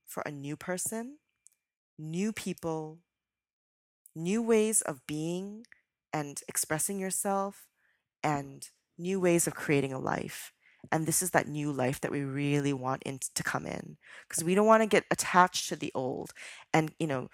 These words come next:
keep inviting new pe-, these old people and experiences and patterns to come in. This is how we purge out the old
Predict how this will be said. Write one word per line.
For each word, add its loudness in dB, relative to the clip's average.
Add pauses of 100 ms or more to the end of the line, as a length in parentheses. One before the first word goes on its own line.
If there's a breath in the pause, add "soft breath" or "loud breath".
(220 loud breath)
keep 0
inviting 6
new 0
pe-, -10
these 0
old -2
people -2
and 0
experiences -2
and -4
patterns 4
to -4
come -6
in. -8 (440 loud breath)
This 2
is -4
how 2
we -2
purge -2
out -2
the -4
old -8